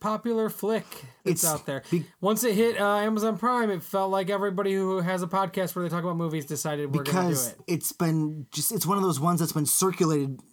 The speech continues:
Speaker 2: just amongst people. Like, that's not, 'cause it's not a huge thing. But then it's like, this is like the culmination of the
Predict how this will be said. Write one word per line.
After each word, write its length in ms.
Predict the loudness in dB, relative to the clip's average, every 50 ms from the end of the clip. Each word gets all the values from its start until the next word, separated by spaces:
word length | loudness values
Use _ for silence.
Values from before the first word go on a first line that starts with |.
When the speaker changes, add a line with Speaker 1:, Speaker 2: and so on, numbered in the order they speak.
| _ _ -6
Speaker 2:
just 240 | -2 0 0 2 2
amongst 460 | 2 4 4 4 4 4 2 -2 -2
people. 460 | 0 0 0 2 2 2 0 0 -4 -10 _ _ _ -20 _ _ -2
Like, 140 | 0 2
that's 280 | 2 2 2 2 0 -4 -6 _ _ _ _ _ _
not, 300 | 0 2 2 2 2 2
'cause 140 | 2 2 2
it's 120 | 4 4 2
not 140 | 2 2 2
a 60 | 2
huge 340 | 2 2 2 2 2 0 0
thing. 440 | 0 2 2 4 4 2 2 0 -2 -8 -14 -20 -6 _
But 80 | 0 2
then 140 | 2 2
it's 180 | 2 0 0 0
like, 100 | 0 0
this 140 | 2 2 0
is 80 | 2 2 0
like 100 | 0 0
the 80 | -2
culmination 760 | -4 0 2 2 4 4 4 4 4 2 2 0 0 0 -2 -2
of 140 | -4 -4 -4
the 180 | -4 -4 -4